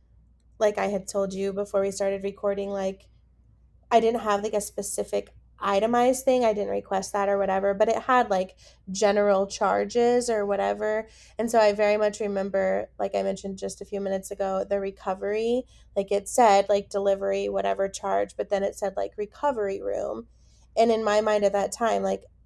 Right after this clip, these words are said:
that I was, and I was in such a dark place. I'm like, I didn't have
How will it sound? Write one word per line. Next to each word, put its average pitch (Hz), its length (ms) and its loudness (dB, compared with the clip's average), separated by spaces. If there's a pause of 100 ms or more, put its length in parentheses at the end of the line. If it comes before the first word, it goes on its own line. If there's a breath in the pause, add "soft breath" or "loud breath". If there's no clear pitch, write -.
that 202 140 0
I 190 120 2
was, 190 200 2 (120)
and 190 140 -4
I 190 80 -2
was 196 240 -6
in 226 380 -2
such - 340 -4
a 208 140 -2
dark 202 340 -4
place. 202 320 0
I'm 208 80 -4
like, 202 160 -2
I 226 140 -4
didn't 277 200 -2 (120)
have 208 460 0